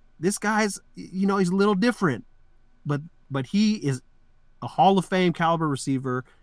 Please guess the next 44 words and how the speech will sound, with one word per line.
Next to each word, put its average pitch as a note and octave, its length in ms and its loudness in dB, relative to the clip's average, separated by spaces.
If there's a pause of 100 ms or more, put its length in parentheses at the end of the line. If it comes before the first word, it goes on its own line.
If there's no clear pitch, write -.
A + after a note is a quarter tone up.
(120)
and B2+ 120 0
he C#3 60 0
can C3 140 0
help B2+ 200 -2
us A2+ 140 -8
win." A#2 340 -4 (260)
So B2+ 200 -2
my E3 280 4
job D3+ 420 4
is C#3+ 120 -6
to C3+ 100 -6
find F3+ 380 2
a F3 60 0
way C3+ 460 -2 (280)
to C3 100 -2
make D#3 280 2
sure D#3+ 640 0 (180)
that C3 200 -4
we E3 160 0
can B2+ 220 0
fit A3 360 -2
him E3 320 2
into F#3 440 2
our C#3 140 -2
structure, C3+ 600 -2
into E3 280 0
our C#3 120 0
framework C#3 640 0 (360)
in C#3 100 -2
a C3+ 60 0
way D3 420 0
that C3+ 220 -4
works D#3+ 380 0
for D3 180 -6
our C3 120 0
team, C#3+ 520 -2
and B2+ 160 -2
we C#3 80 -2
can C3 140 -2
provide B2+ 500 -2 (640)
a C3 40 -4
good E3+ 320 2
winning F3+ 320 4
culture E3+ 580 0